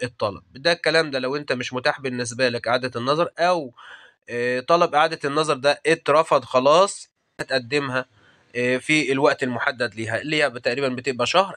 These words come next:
أو، آه، تلات شهور على الأقصى لو أنت قناتك وقفت ربح قبل كده. طيب، آه، في عندنا هنا حاجة بيقول لك: "يرجى تحديد ال-،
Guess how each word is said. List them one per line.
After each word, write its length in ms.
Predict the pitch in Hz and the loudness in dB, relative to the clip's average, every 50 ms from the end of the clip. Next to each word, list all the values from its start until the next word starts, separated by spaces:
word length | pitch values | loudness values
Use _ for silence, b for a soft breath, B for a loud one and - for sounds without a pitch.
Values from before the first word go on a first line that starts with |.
| - | 0
أو، 320 | - 165 180 190 202 196 - _ _ _ _ _ _ _ _ _ _ _ _ _ - | 2 2 4 2 0 -4 -10 _ _ _ _ _ _ _ _ _ _ _ _ _ -4
آه، 420 | 117 120 123 127 123 123 127 127 | 0 0 2 2 4 2 2 0
تلات 340 | 123 - 160 156 147 135 - | 0 0 0 0 0 -2 -4
شهور 500 | - 123 120 135 139 139 143 139 135 - _ _ _ _ _ _ - | -6 -6 -6 -6 -4 -4 -4 -6 -6 -12 _ _ _ _ _ _ -6
على 240 | 107 120 123 123 117 | -4 0 0 0 0
الأقصى 460 | 110 87 117 127 127 - - 123 113 | 0 -2 -6 -6 -6 -4 -2 -2 0
لو 200 | 113 117 113 123 | 0 0 -2 -2
أنت 180 | 131 127 120 123 | -4 -2 -4 -4
قناتك 440 | - - 113 113 120 - 123 - 117 | -4 -2 -2 -2 -2 -4 -4 -6 -6
وقفت 300 | 113 107 - 104 - 101 | -8 -8 -8 -12 -10 -10
ربح 200 | 107 - - - | -10 -10 -10 -10
قبل 200 | - - - 110 | -12 -14 -18 -20
كده. 160 | - - _ _ - B B B B B B B B B B B B B B B B B B _ | -20 -20 _ _ -20 B B B B B B B B B B B B B B B B B B _
طيب، 300 | 165 160 139 127 113 - _ _ _ 127 | 2 2 2 2 -2 -8 _ _ _ 0
آه، 280 | 131 131 131 127 127 | 2 4 4 4 2
في 160 | - - 202 | 0 0 2
عندنا 500 | 220 220 247 240 - 254 269 269 247 247 | 2 2 2 2 0 -2 -2 -2 -2 -2
هنا 120 | 262 247 220 | -2 -2 -2
حاجة 360 | - - 175 156 139 139 131 | -2 -2 -2 -4 -4 -6 -8
بيقول 200 | 127 123 143 151 | -8 -6 -4 -4
لك: 160 | 147 - - | -4 -2 2
"يرجى 280 | 185 214 240 196 190 175 | 2 2 4 2 0 -2
تحديد 360 | - 165 143 147 208 214 214 | 0 -2 0 0 0 2 2
ال-، 220 | 208 170 147 156 | 0 0 0 0